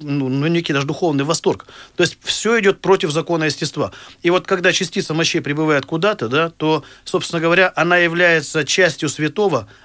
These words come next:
а она пропитана благодатью Святаго Духа. То есть энергии божества, они струятся из этих чи-, мощ-, мощей.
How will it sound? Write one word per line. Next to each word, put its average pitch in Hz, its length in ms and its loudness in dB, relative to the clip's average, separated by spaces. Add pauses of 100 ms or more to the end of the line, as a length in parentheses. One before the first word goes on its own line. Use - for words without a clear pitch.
а 170 160 4
она 196 200 4
пропитана 165 640 -2
благодатью 156 720 2
Святаго 160 460 -2
Духа. 147 260 -2
То 151 120 -2
есть - 220 -4
энергии 180 460 2
божества, 170 600 2 (240)
они 170 200 0
струятся 175 580 0
из 143 160 0
этих 143 260 -4
чи-, 160 200 -6
мощ-, 147 280 -2
мощей. 147 440 -2